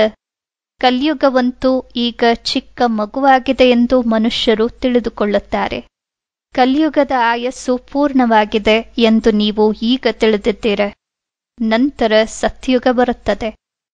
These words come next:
ಆದ್ದರಿಂದ ತಂದೆಯಿಂದ ಸ್ವರ್ಗದ ಆಸ್ತಿಯನ್ನು ತೆಗೆದುಕೊಳ್ಳಲು ನೀವು ಬಂದಿದ್ದೀರ. ನೀವೆಲ್ಲರೂ ಸ್ವರ್ಗವಾಸಿಯಾಗಿದ್ದೀರಿ. ತಂದೆ ಸ್ವರ್ಗದ ಸ್ಥಾಪನೆ ಮಾಡುವುದಕ್ಕಾಗಿಯೇ ಬರುತ್ತಾರೆ.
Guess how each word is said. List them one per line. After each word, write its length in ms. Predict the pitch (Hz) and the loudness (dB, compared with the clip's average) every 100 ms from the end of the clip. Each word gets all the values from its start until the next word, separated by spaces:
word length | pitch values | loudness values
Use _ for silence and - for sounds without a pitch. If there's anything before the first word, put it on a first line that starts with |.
| _ _ - | _ _ -6
ಆದ್ದರಿಂದ 680 | 240 240 - 311 277 247 247 247 247 | -6 -4 0 2 2 2 2 0 0
ತಂದೆಯಿಂದ 760 | - - 247 285 285 254 240 240 | -4 -2 0 0 0 0 0 -2
ಸ್ವರ್ಗದ 560 | 233 - 233 226 226 214 | -2 -2 -4 -2 -4 0
ಆಸ್ತಿಯನ್ನು 640 | 208 - - - 277 262 269 | 0 -2 -6 -2 2 4 2
ತೆಗೆದುಕೊಳ್ಳಲು 840 | 269 240 247 254 254 240 240 254 277 | 0 -4 -2 -2 -2 0 2 0 0
ನೀವು 320 | 226 214 220 | -2 -2 -4
ಬಂದಿದ್ದೀರ. 640 | 214 208 208 220 - 214 233 - _ _ _ _ _ - | -2 -4 -2 -4 -2 -2 -4 -10 _ _ _ _ _ 0
ನೀವೆಲ್ಲರೂ 760 | 240 254 226 240 294 277 240 | 4 4 4 4 4 4 4
ಸ್ವರ್ಗವಾಸಿಯಾಗಿದ್ದೀರಿ. 1600 | 247 - 208 220 226 285 269 262 - 254 196 196 202 - 202 214 - _ _ _ _ _ - | 0 -4 0 0 2 0 2 0 0 0 0 -4 -8 -6 -8 -8 -14 _ _ _ _ _ 0
ತಂದೆ 420 | 262 269 294 302 | 2 4 2 0
ಸ್ವರ್ಗದ 600 | - 240 254 262 277 269 262 | -2 -2 0 2 0 2 0
ಸ್ಥಾಪನೆ 600 | 269 - 220 208 - 254 | -2 -6 -4 -4 0 2
ಮಾಡುವುದಕ್ಕಾಗಿಯೇ 960 | 247 247 240 247 240 - 240 233 240 262 | 4 4 4 2 0 0 -2 0 -2 -2
ಬರುತ್ತಾರೆ. 640 | 254 226 - 247 214 233 | 0 -2 -2 -6 -6 -10